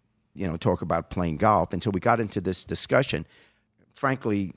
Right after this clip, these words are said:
eighteen holes of golf is more than I, more than I wanna do anymore. I mean, there was a time that I kind of enjoyed it. Now it's really tiring.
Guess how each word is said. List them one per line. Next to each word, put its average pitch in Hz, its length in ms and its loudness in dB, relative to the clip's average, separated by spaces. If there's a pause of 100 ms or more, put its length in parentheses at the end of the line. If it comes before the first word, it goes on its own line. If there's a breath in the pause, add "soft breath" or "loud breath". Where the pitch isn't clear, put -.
eighteen 113 320 0
holes 90 260 0
of 76 100 -6
golf 76 380 -4
is 71 460 -10 (340)
more 76 260 -4
than 69 160 -8
I, 67 240 -10 (520)
more 170 220 4
than 101 140 2
I 87 40 0
wanna 71 280 -6
do 55 220 -6
anymore. 55 440 -8
I - 60 -8
mean, 165 200 -4
there 180 80 -4
was 127 180 -2
a 87 40 -6
time 82 380 -8
that 78 140 -10
I 78 80 -10
kind 82 180 -10
of 76 80 -8
enjoyed 78 300 -8
it. 92 40 -8
Now 160 200 -6
it's 123 160 -10
really 101 260 -4
tiring. 69 640 -10